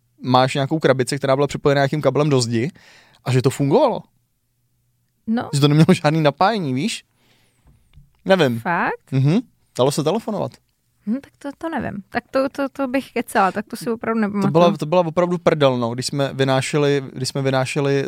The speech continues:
Speaker 1: televize a všechny věci do, do druhého patra.
Speaker 2: <laughs>
Speaker 1: My jsme, takhle, <laughs> to si pamatuju, a byly povodně a teďka já jsem koukal z okna, přišlo to večer, koukám z okna a my jsme byli, my jsme bydleli, eh, hrozně vysoko jako nad úrovní silnice,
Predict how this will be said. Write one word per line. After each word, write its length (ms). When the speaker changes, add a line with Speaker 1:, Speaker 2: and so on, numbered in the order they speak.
Speaker 1:
televize 400
a 40
všechny 240
věci 240
do, 100
do 260
druhého 280
patra. 360
Speaker 2:
<laughs> 240
Speaker 1:
My 60
jsme, 340
takhle, 320
<laughs> 240
to 60
si 160
pamatuju, 460
a 800
byly 180
povodně 560
a 60
teďka 280
já 100
jsem 140
koukal 200
z 40
okna, 160
přišlo 240
to 80
večer, 460
koukám 240
z 60
okna 340
a 60
my 120
jsme 180
byli, 240
my 80
jsme 160
bydleli, 680
eh, 560
hrozně 320
vysoko 380
jako 160
nad 160
úrovní 400
silnice, 560